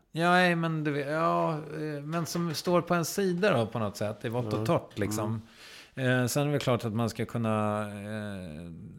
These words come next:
Speaker 1: diskutera eller stöta och blöta med, med vänner också, men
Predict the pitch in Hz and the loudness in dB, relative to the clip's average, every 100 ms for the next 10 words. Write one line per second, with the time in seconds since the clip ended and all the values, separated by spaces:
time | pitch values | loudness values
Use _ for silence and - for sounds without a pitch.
0 | 120 113 - - 117 120 - 113 - 120 | -14 -16 -16 -12 -4 -4 -2 -4 -2 0
1 | 117 110 107 107 - - 104 110 107 113 | 2 2 2 0 -4 -4 -4 -4 -2 -4
2 | - 123 113 107 104 - 113 107 107 110 | -2 -2 -2 -2 -6 -6 -4 -2 -2 -2
3 | 117 - - 110 117 | -4 -6 -4 -2 -2